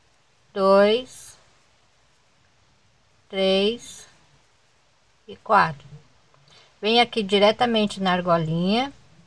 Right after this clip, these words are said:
Faço um,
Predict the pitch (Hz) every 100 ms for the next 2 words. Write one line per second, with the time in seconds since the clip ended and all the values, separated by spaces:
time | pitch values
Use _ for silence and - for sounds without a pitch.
0 | _ _ _ _ _ _ _ _ _ _
1 | _ _ _ _ _ _ _ _ _ _
2 | _ - 175 180 - 220 - - 196 190
3 | 190 196 233